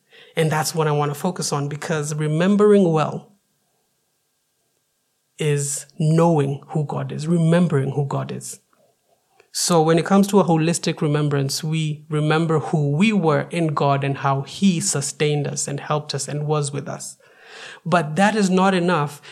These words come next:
if we do not know the object of our faith, to really know the object of our faith. See, a new hope,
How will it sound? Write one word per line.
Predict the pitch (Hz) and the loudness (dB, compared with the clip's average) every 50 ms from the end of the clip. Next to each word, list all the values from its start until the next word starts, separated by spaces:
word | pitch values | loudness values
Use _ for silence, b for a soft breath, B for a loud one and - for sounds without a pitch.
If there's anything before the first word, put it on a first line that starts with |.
| B B | B B
if | - 165 143 - | -6 -6 -4 -4
we | 170 165 160 | -4 -4 -2
do | 147 143 143 185 202 208 | -4 -2 0 2 2 4
not | 202 196 190 180 170 156 - - - | 4 4 4 2 0 -2 -4 -6 -6
know | 170 160 165 165 170 196 220 233 233 226 | -2 0 2 2 4 6 6 6 4 4
the | 190 175 165 | 2 0 0
object | - 151 156 160 151 147 147 139 139 - | 2 2 0 0 0 -2 -4 -4 -4 -4
of | - 135 131 | -6 -4 -4
our | 135 135 135 | -4 -4 -6
faith, | - - 139 143 139 139 - - _ _ _ _ _ _ _ _ _ _ _ _ - | -6 -6 -6 -6 -6 -10 -14 -18 _ _ _ _ _ _ _ _ _ _ _ _ -4
to | - 180 | -2 -2
really | 165 151 160 180 202 208 202 196 185 | -2 0 4 4 6 8 8 6 6
know | 165 156 156 165 175 180 175 165 | 6 4 4 4 6 6 4 4
the | 147 151 | 2 0
object | 139 139 147 143 160 143 139 139 - - | 0 0 -2 -2 -2 -4 -6 -4 -6 -6
of | 139 139 | -4 -4
our | 139 139 | -4 -6
faith. | 135 - 147 143 139 - - B B B B B B B | -6 -8 -8 -8 -8 -12 -18 B B B B B B B
See, | - - - 202 196 - | -2 0 0 0 2 2
a | 185 | 2
new | 180 170 180 208 254 269 254 | 4 4 6 6 6 4 2
hope, | - - - - 220 208 160 139 - | 0 -2 2 4 6 6 4 4 0